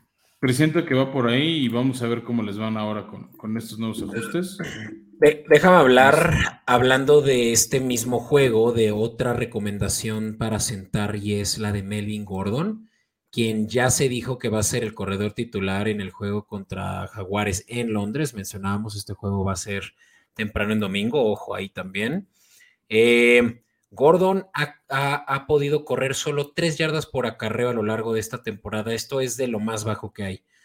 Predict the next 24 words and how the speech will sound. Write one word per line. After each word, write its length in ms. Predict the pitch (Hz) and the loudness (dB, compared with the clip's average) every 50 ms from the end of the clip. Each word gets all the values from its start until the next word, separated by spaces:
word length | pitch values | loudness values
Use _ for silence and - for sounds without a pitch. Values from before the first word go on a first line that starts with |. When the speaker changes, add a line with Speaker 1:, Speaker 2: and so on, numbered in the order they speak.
| _ _ _ _ _ _ - | _ _ _ _ _ _ -8
Speaker 2:
Eh, 440 | 104 107 104 104 104 104 110 110 - | -4 -2 0 0 2 0 0 -2 -4
realmente 380 | 120 120 123 131 135 127 - 131 | -4 -2 -2 -2 -4 -2 -2 -4
es 100 | 123 - | -4 -2
que 280 | - 135 135 131 127 - - | -2 0 0 0 0 -2 -4
el 120 | 123 113 110 | -6 -6 -4
rango 480 | - 123 131 131 139 143 139 147 147 | -2 0 0 2 2 2 4 4 2
de, 460 | 135 131 123 117 110 110 107 110 107 110 | 4 2 2 2 2 4 2 2 0 -2
de 280 | 107 107 104 107 110 - | -2 -2 0 -2 -2 -4
entre 320 | 117 110 107 - 113 110 107 | -6 -8 -6 -4 -2 -2 0
lo 140 | 107 107 | 0 0
bueno 300 | 101 107 123 127 131 135 | 0 2 0 0 2 0
y 20 | 131 | 0
lo 140 | 123 107 104 | 0 0 0
malo 340 | 110 117 120 123 123 120 | 0 0 0 0 0 0
de 140 | 113 113 113 | 0 0 0
esta 260 | 110 - - - 123 | -2 -2 -4 -8 -6
métrica 540 | 113 110 107 107 - 127 135 135 - 156 147 | -6 -4 -6 -6 -4 -6 -6 -6 -4 -4 -4
va 140 | 131 123 117 | -2 -2 -4
entre 280 | 117 117 - - 127 120 | -4 -6 -4 -4 -2 -2
los 280 | 113 101 104 101 98 | -2 -2 -4 -4 -2
dos 440 | - 120 127 151 175 - - - _ _ _ _ _ _ _ _ - | 0 0 0 0 0 -4 -8 -12 _ _ _ _ _ _ _ _ -8
y 100 | 104 104 | -6 -4
los 240 | 104 104 101 98 | -2 -2 -2 -2
seis. 920 | - - - - - - - 320 - 120 113 110 104 - - - - _ _ | -2 -4 -4 -4 -6 -6 -6 -4 -2 0 0 0 0 -2 -4 -6 -8 _ _